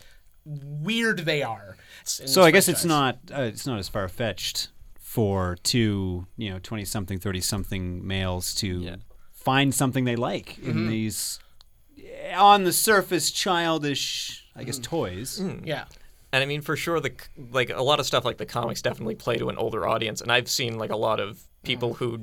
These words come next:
Speaker 3: didn't know about Transformers before who've recently gotten into the comics trying to track down, like, their first Transformers toy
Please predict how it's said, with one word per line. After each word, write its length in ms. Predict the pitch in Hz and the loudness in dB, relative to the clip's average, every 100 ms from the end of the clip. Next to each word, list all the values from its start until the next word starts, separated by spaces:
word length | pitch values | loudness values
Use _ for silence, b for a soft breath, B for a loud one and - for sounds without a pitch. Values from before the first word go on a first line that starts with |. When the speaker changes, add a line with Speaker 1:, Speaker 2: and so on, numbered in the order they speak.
| - | -12
Speaker 3:
didn't 240 | - 220 113 | -8 -6 -2
know 120 | 120 | 0
about 180 | 135 110 | 0 -2
Transformers 460 | - 117 - 127 | -4 -6 -6 -8
before 240 | 120 117 117 | -8 -4 -2
who've 120 | 120 | 0
recently 300 | 127 127 117 | -2 -2 -2
gotten 240 | 110 117 | 0 0
into 120 | 117 113 | 0 -6
the 80 | |
comics 380 | - 135 131 120 | -4 -2 -2 -4
trying 300 | - - 120 | -8 -4 -4
to 60 | 120 | -4
track 340 | - 123 123 | 0 2 2
down, 440 | - 123 123 120 127 | 0 0 0 -2 -6
like, 160 | 120 123 | -8 -4
their 100 | 113 | -6
first 280 | - 113 | -4 -8
Transformers 580 | - - 208 - 123 120 | -6 -6 -6 -6 -6 -6
toy 180 | - - | -6 -6